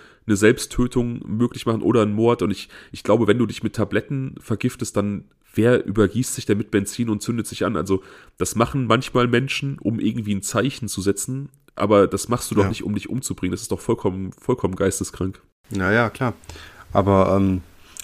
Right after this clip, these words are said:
Speaker 2: wie gesagt, wenn sie da wirklich irgendeine psychische Erkrankung hatte und sie hat sich wirklich für eine, äh, Spionageagentin gehalten, dieses ganz komische Sch-, Möbel rumrücken und Möbel vor die Tür stellen,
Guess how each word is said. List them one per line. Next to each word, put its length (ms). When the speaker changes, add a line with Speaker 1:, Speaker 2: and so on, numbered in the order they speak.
Speaker 2:
wie 100
gesagt, 420
wenn 140
sie 80
da 180
wirklich 360
irgendeine 300
psychische 500
Erkrankung 600
hatte 260
und 140
sie 140
hat 100
sich 220
wirklich 300
für 80
eine, 220
äh, 180
Spionageagentin 1120
gehalten, 840
dieses 400
ganz 320
komische 400
Sch-, 180
Möbel 460
rumrücken 800
und 280
Möbel 280
vor 220
die 160
Tür 340
stellen, 540